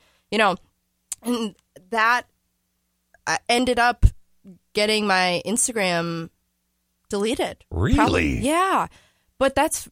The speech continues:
Speaker 1: it was probably
Speaker 2: I mean,
Speaker 1: a
Speaker 2: 'cause
Speaker 1: good
Speaker 2: you weren't
Speaker 1: thing.
Speaker 2: advocating anything violent.
Speaker 1: No, no, no, no.
Speaker 2: But you were naming names.
Speaker 1: Yeah,
Speaker 2: Well,
Speaker 1: yeah.
Speaker 2: I mean,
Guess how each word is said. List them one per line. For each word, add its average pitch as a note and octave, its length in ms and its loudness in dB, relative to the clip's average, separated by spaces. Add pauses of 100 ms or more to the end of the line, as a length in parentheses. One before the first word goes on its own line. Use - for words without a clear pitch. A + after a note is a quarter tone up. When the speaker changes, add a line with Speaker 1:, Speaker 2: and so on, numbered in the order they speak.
(300)
Speaker 1:
it A3 120 0
was B3+ 160 0
probably C#4+ 260 2
Speaker 2:
I - 20 4
mean, A3+ 100 2
Speaker 1:
a - 20 2
Speaker 2:
'cause G#3+ 80 4
Speaker 1:
good G#3+ 80 2
Speaker 2:
you A3+ 80 2
weren't F3 200 4
Speaker 1:
thing. - 80 2
Speaker 2:
advocating E3+ 540 2
anything B2+ 380 2
violent. B2 560 2
Speaker 1:
No, B3 380 4
no, F#3+ 180 6
no, F#3+ 140 2
no. E3+ 200 0
Speaker 2:
But C3+ 180 4
you B2+ 160 2
were B2 140 4
naming G#2 400 6
names. D#2+ 340 4
Speaker 1:
Yeah, B3 320 4 (220)
Speaker 2:
Well, C3+ 180 6
Speaker 1:
yeah. A#3 140 4
Speaker 2:
I C3 140 0
mean, C3 280 2